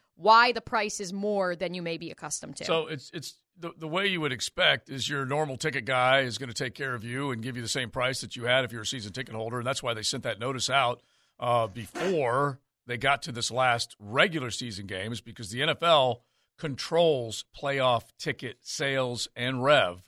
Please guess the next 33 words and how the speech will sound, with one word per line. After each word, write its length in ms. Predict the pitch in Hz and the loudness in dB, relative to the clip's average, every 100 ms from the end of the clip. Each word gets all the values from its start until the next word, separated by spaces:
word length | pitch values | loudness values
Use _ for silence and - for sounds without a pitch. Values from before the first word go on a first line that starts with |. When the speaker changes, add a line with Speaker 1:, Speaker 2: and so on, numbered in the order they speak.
| _ _ _ _ | _ _ _ _
Speaker 2:
uh, 260 | 110 113 110 | -2 -2 -2
which, 500 | 107 117 - - - | -4 -6 -4 -6 -8
you 120 | 123 107 | -8 -6
know, 80 | |
you'd 180 | 110 127 | -4 -4
think, 180 | 170 127 | -4 2
"Hey, 320 | 151 135 87 - | 6 6 4 -6
we 80 | 131 | 2
made 140 | 156 | 2
it 60 | 120 | 2
to 60 | 120 | -4
the 60 | |
playoffs, 560 | - 151 151 120 123 - | 0 2 4 2 0 -6
we're 100 | 127 | -8
gonna 320 | 135 117 101 _ - | -4 -4 -6 _ -8
rake 260 | 143 151 147 | -2 -2 -2
in 100 | 131 | -4
some, 320 | 135 117 101 | -6 -6 -12
some 180 | - 123 | -10 -6
dough." 300 | 147 151 135 | 2 2 2
<laughs> 40 | |
Well, 180 | 127 147 180 | 2 2 2
that's, 320 | 180 170 - _ _ | 0 0 -2 _ _
that's 200 | 165 160 | -2 -2
the 120 | - 151 | -2 0
big 240 | 180 135 | 2 2
machine, 440 | 143 - 160 120 | 0 2 0 -2
the 80 | 117 | -4
National 380 | 131 135 - 113 | 0 0 -2 -8
Football 480 | - 135 - 98 92 | -8 -12 -6 -6 -4
League. 180 | 95 113 | -8 -6
And 100 | 117 | 0
so 240 | 143 | 2